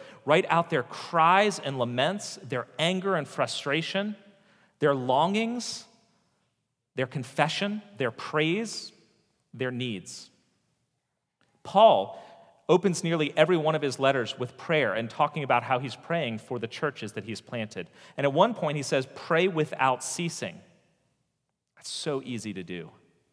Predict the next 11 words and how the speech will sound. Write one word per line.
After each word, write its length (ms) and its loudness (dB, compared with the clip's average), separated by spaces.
Jesus. 840 -2
Jesus 540 0
was 140 -2
God's 440 4
son, 460 2
and 160 -4
yet 180 0
he 120 -4
continually 680 -2
went 280 0
away 440 2